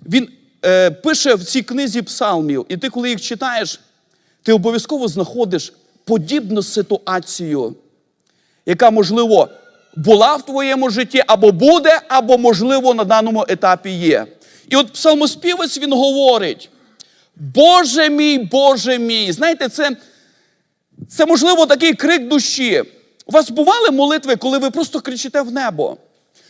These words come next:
Коли ви, це якась така особлива молитва. Їх, можливо, не так часто в твоєму житті є, але вони дуже запам'ятовуються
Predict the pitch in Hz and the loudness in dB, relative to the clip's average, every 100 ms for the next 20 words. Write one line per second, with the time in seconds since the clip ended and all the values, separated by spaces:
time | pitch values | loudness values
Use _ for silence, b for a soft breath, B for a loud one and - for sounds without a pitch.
0 | b - 269 320 320 302 - _ _ - | b -6 -2 0 0 -4 -6 _ _ -12
1 | - 320 320 320 - 294 311 - - 277 | -2 -2 0 -2 0 -2 -2 -4 -6 -4
2 | - 302 220 339 349 311 302 302 262 185 | -2 -4 -2 -2 2 2 0 -2 -4 -4
3 | 160 98 - _ _ b b 269 392 320 | -4 -4 -12 _ _ b b -2 0 0
4 | 285 311 349 302 285 294 302 - 302 294 | -2 0 0 0 -2 0 -2 0 -2 -2
5 | - 262 247 269 262 254 233 226 233 208 | -6 -10 -6 -4 -2 -4 -6 -8 -8 -2
6 | 165 101 - _ b b 247 254 269 269 | -2 -2 -8 _ b b 2 2 0 -2
7 | 262 240 214 233 233 226 269 277 269 233 | -2 -2 -2 -2 -2 -2 -4 -2 -2 -2
8 | 247 | -4